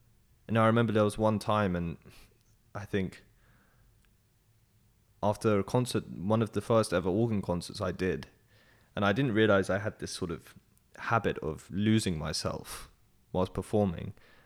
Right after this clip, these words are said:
And at the end, there was sort of a drinks reception, and, um, one of, a family friend came up and said, "Oh, how is your mum at the moment?"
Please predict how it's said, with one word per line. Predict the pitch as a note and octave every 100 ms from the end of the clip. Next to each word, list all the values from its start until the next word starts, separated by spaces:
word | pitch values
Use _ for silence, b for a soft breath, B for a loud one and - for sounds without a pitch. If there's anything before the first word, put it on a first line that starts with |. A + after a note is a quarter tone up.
| b
And | G#2
at | F#2+
the | G2+
end, | G#2 F#2
there | F2+
was | E2+ -
sort | F#2
of | E2
a | E2+
drinks | E2+ G#2+ G2+ -
reception, | F2 A#2 - - E2
and, | E2 - b b b b b _
um, | - F#2+ F2+ F2 - b - _ _ _
one | - F2+ F#2+
of, | F#2 F2+ - - - _ _ -
a | F#2
family | A#2 G#2+ F2+
friend | - A#2+ G2+
came | G2+ F#2+
up | F#2
and | F#2 F2
said, | F2 F#2 - b b
"Oh, | - C3
how | A#2 A2+
is | G#2
your | G2+
mum | C3+ E3
at | -
the |
moment?" | F2+ E2 D#2+ D2